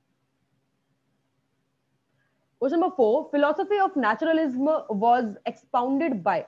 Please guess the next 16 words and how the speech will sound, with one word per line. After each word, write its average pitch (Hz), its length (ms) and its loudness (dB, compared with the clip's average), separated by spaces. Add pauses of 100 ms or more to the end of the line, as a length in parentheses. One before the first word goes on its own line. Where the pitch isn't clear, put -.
ओके, 196 180 -6
तो - 360 -10
propounded 247 680 -2
का 370 100 -2
मतलब 330 360 0
होता 320 220 0
है, 320 220 4
अ, - 160 -4 (280)
अ, 196 400 4 (400)
like, 185 360 -2
अ, 185 200 -4 (600)
produced 233 680 2
or 202 120 2
can 226 280 -2
say 233 160 0
promoted, 214 520 0